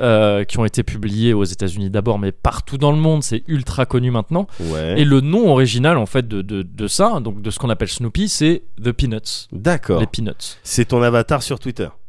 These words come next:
Speaker 1: Effectivement, ça vient de là. C'est Linus des Peanuts.
Speaker 2: Ouais.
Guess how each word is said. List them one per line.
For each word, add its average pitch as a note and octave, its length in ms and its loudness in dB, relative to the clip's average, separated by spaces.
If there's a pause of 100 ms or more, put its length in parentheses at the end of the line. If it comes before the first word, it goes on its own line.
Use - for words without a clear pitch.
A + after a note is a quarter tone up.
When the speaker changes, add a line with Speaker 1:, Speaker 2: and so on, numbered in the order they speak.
(300)
Speaker 1:
Effectivement, G3 600 -2
ça - 160 0
vient C#3+ 140 2
de C#3+ 80 0
là. C#3 180 2
C'est - 200 -2
Linus C3+ 500 0
des A2+ 160 -2
Peanuts. - 480 -10
Speaker 2:
Ouais. G2 180 -2